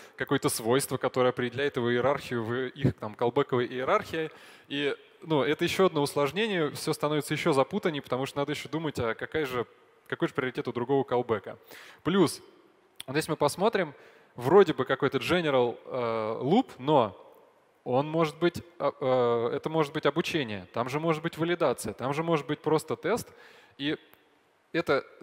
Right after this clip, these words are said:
дополнительные какие-то такие флаги, которые немножко меняют поведение, и всё это надо тоже в колбеках учитывать. В итоге колбеки с-, превращаются из благословления в проклятие и очень сильно портят жизнь. Например,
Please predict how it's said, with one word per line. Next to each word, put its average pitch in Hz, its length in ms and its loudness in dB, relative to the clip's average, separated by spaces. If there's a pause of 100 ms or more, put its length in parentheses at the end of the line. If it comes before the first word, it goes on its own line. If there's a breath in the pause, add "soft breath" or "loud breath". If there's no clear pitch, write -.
дополнительные 143 640 2
какие-то 127 760 -4
такие 117 500 -2 (600)
флаги, 151 480 0
которые 127 360 0
немножко 143 360 -2
меняют 131 280 -2
поведение, 139 560 -4
и 120 60 -6
всё 139 240 0
это 175 180 0
надо 127 380 -2
тоже 139 280 0
в - 80 -10
колбеках 123 460 -2
учитывать. - 480 -8
В 110 60 -8
итоге 147 340 -2 (600 loud breath)
колбеки 160 460 4
с-, - 80 0
превращаются 143 720 0
из 120 80 -8
благословления 135 720 -2
в - 100 -14
проклятие 175 680 -2 (180)
и 143 140 -6
очень 151 260 0
сильно 151 280 -6
портят 127 340 -4
жизнь. 101 260 -8
Например, 135 460 -4